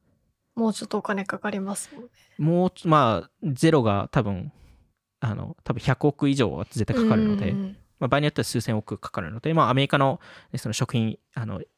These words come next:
Speaker 2: えー、医薬局に通すのに多分それぐらいかかるっていうところなんですけど、例えばなんですけど、同じそのエフディーエー、そのアメリカ、えー、食品医薬局が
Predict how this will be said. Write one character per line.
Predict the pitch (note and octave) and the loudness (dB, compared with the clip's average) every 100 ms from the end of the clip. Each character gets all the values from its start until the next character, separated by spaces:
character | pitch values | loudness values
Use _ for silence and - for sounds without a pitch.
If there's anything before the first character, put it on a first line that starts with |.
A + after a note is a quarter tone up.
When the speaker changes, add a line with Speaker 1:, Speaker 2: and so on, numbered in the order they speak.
| - | -10
Speaker 2:
え | C3 G#2 G#2 G#2 G#2+ C#3 _ _ _ - | -6 -6 -6 -8 -8 -12 _ _ _ -16
ー、 | B2+ | -8
医 | A#2 | -2
薬 | A#2 - | -2 -2
局 | - - D3 - - - _ _ _ _ - | -8 -8 -10 -10 -20 -20 _ _ _ _ -2
に | E3+ | -2
通 | - D#3 | 2 0
す | - F#2 B2+ C#3+ | 0 -6 -6 -4
の | C3 | 0
に | D#3+ | 2
多 | F3 | 2
分 | - | 0
そ | A#2+ | 0
れ | |
ぐ | A2 | 0
ら | G2+ | 0
い | F2 | -2
か | - | -8
か | - | -6
る | F#2+ | -6
っ | |
て | - - | -8 -12
い | C#2+ | -12
う | |
と | - | -12
こ | - | -10
ろ | A#2 - - | -10 -10 -8
な | |
ん | G#2 | -8
で | |
す | - | -6
け | |
ど、 | - - | -4 2
例 | C#4 | 4
え | |
ば | D3+ | 4
な | G#2+ | 2
ん | G2+ | -2
で | |
す | |
け | - | -4
ど、 | G#2 - - - - - | -6 -6 -14 -20 -18 0
同 | D#3 G#3+ | 4 4
じ | A#3 | 4
そ | A3+ G3 | 2 2
の | F3 - | 2 2
エ | B2+ | 0
フ | C#3+ | 2
デ | C#3 | 2
ィ | C3+ | 4
ー | G2+ | 2
エ | |
ー、 | |
そ | - - | -2 -2
の | |
ア | A2 | 2
メ | A2+ | 2
リ | |
カ、 | - G#2+ G#2+ - - | 2 2 0 -4 -4
え | G#2+ | -4
ー、 | |
食 | G#2 A#2 - | -2 -2 0
品 | A2+ | -2
医 | A2+ | 2
薬 | A#2 - | 0 -2
局 | - - | -10 -8
が | - A2 C3+ | -4 -4 -4